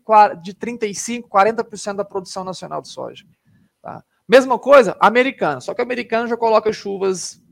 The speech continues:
para dentro de Iowa, né, que é o maior produtor de milho, segundo maior produtor de soja. Isso para os próximos cinco dias, pessoal. Então, quando a gente traz já visões para dez de junho a quinze de junho, né, segunda semana de junho, a gente já tem já um, um, um padrão mais favorável.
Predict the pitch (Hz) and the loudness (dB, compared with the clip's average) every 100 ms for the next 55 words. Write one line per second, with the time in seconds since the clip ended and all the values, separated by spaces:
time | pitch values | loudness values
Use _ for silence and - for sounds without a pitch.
0 | _ - 190 202 180 165 160 240 208 190 | _ 4 6 6 4 -4 -4 -2 2 2
1 | 285 226 143 - 170 175 170 165 175 - | 0 -8 -10 -10 -4 -2 -2 -4 -10 -8
2 | 165 208 226 240 - 156 170 165 185 208 | -12 -10 -12 -12 -12 -12 -12 -12 -8 -10
3 | 208 - 156 120 - _ _ _ 226 262 | -10 -4 -4 -4 -12 _ _ _ -2 2
4 | 277 285 - 226 240 262 254 277 285 247 | 4 4 2 2 2 2 -12 -12 -10 -6
5 | 269 240 - 131 - - - _ _ _ | 0 0 -2 -12 -16 -18 -20 _ _ _
6 | _ 165 185 - 269 294 277 262 - 202 | _ -4 -4 0 0 2 -6 -10 2 2
7 | 175 160 165 151 135 139 185 160 160 143 | 4 2 4 4 4 -8 -12 -10 -10 -12
8 | - 160 170 170 - _ _ _ _ 156 | -4 2 4 2 -6 _ _ _ _ 4
9 | 185 175 160 170 160 143 127 127 147 156 | 4 4 0 -8 -12 -12 -14 -14 -18 -14
10 | 233 180 170 285 214 147 131 139 - 151 | -12 -10 -10 -10 -12 -14 -18 -16 -14 -12
11 | 185 180 - 156 156 220 185 208 247 247 | -10 -10 -10 -10 -12 -12 -14 -14 -14 -8
12 | 240 226 233 208 214 220 _ 202 185 _ | -8 -8 -12 -8 -8 -10 _ -16 -16 _
13 | 170 165 _ - 202 175 180 262 226 202 | _ -20 _ 0 2 2 2 0 0 -2
14 | 208 220 233 269 196 269 | -2 -4 2 4 6 6